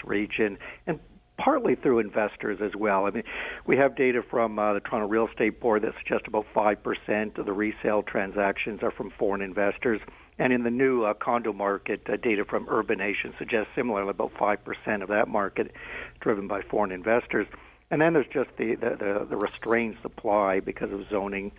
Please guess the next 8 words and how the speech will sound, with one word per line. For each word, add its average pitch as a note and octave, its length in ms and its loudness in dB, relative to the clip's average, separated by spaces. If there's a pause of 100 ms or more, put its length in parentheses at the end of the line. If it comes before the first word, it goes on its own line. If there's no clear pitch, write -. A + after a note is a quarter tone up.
(540)
laws A2 440 4
and, G#2 220 -2
and G#2+ 260 -8
increasing B2 520 0
regulations G#2+ 1000 2 (500)
resulting G#2 640 2
in, G2 260 -2
uh, F#2+ 300 2